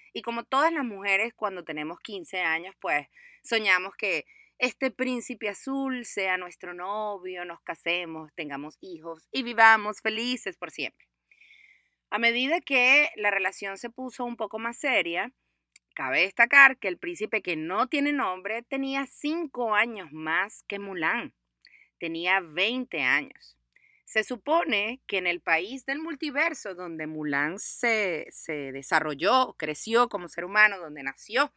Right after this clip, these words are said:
el país que la formó, ya todos, porque es el mismo país al cual yo,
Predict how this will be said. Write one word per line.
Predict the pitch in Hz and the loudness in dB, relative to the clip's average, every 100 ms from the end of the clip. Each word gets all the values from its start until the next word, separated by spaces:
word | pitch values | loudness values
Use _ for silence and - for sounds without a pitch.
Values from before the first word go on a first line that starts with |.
| _ _ | _ _
el | 185 190 | -6 0
país | 180 202 - | 0 0 2
que | 226 | 2
la | 220 | 2
formó, | 196 180 277 214 - - - - - _ _ - | 0 -2 0 -2 -4 -16 -20 -20 -20 _ _ -2
ya | 196 240 233 262 - _ _ - | 8 12 12 12 8 _ _ 0
todos, | 262 214 233 294 - - _ _ - | 4 4 2 -2 -10 -20 _ _ -8
porque | 151 160 | -6 -2
es | 170 | 0
el | 180 | 0
mismo | 190 208 | 0 2
país | 208 220 262 | 6 6 8
al | 240 185 | 4 2
cual | 165 165 165 | 0 0 0
yo, | 190 180 175 208 208 190 | 0 0 0 2 2 0